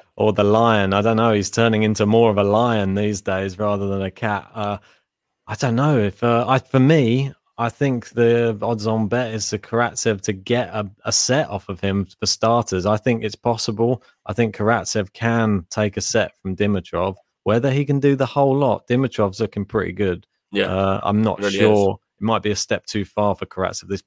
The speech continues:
Speaker 1: but
Speaker 2: Did you have Dimitrov going out in this round in your
Speaker 1: Yeah, yeah, I
Speaker 2: bracket?
Speaker 1: did to Schwartzman, didn't I?
Speaker 2: Okay.
Speaker 1: Like a fool. Like a fool I was,
Speaker 2: <laughs>
Speaker 1: thinking that Schwartzman would be able to, uh, compete on these fast, hard courts. But I was, it was more down to injuries. I thought he was just gonna,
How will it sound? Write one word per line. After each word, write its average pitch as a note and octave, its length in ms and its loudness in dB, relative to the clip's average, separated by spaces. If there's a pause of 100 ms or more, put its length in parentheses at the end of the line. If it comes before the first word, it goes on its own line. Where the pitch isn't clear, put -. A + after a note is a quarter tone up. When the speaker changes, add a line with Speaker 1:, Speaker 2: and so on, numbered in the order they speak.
Speaker 1:
but B2 260 2 (260)
Speaker 2:
Did B2+ 120 -4
you E3+ 100 4
have F3 140 2
Dimitrov E3 380 2
going D3+ 200 4
out F#3 260 4
in C#3+ 60 -6
this D3 160 -4
round E3+ 240 0
in D3+ 80 -4
your G#2 100 4
Speaker 1:
Yeah, F#2+ 100 4
yeah, F#2+ 100 0
I F#2+ 60 0
Speaker 2:
bracket? F2+ 80 -2
Speaker 1:
did G#2+ 120 -2
to - 80 -6
Schwartzman, A2+ 760 -2
didn't G#2 160 -4
I? A2 120 0
Speaker 2:
Okay. G2 220 -6
Speaker 1:
Like G2 180 -6
a G#2 60 -4
fool. F#2+ 680 -2 (300)
Like - 120 -10
a G2+ 40 -8
fool C3 500 2
I A#2+ 120 6
was, G#2 520 2
Speaker 2:
<laughs> - 80 -14
Speaker 1:
thinking A#2+ 420 0
that G#2+ 160 0
Schwartzman G#2+ 580 -2
would G2+ 120 -6
be G#2+ 100 -2
able G#2 280 -2
to, G2 240 -4
uh, F#2+ 40 -4
compete G2+ 480 -4
on G2 160 -4
these G2+ 260 -4
fast, G2+ 460 -2
hard G2 260 -2
courts. - 440 -8
But F#2 80 0
I G#2 100 4
was, G#2+ 200 -4 (320)
it - 40 -6
was G#2 140 -2
more C3 200 4
down G#2 240 0
to - 180 -8
injuries. F2+ 540 -2
I F2 80 -6
thought F2 340 -8
he F#2 60 -14
was F2+ 200 -14
just - 240 -10
gonna, F#2 300 -8